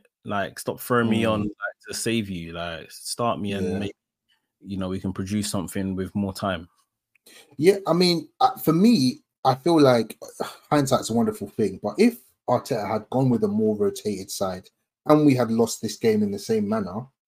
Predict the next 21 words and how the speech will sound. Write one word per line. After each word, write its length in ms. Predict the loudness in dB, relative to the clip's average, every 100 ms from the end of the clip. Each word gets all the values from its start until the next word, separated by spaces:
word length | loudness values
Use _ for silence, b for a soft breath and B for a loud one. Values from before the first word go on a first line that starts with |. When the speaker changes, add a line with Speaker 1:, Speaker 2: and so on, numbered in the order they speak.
| _ _ -6
Speaker 2:
and 140 | 0
then 140 | 0 2
he 160 | 0
tried 280 | 0 0 0
to 80 | 2
make 260 | 2 2 0
saving 460 | -2 -2 0 -4
subs 300 | -4 -6 -6
by 160 | -6 -6
bringing 400 | -4 -2 0 0
on 340 | 0 -2 -8 _ _ _
Saka 400 | -8 -4 -4 -2 -2
or 400 | 0 -2 -4 -4
Odegaard 800 | -6 -6 -6 -4 -4 -4 -6 -10
or, 260 | -12 -12
you 80 | -6
know, 140 | -4 -2
those 260 | -2 -2
sort 240 | -4 -4 -6
of 100 | -4
players, 540 | -2 -2 -4 -8 -12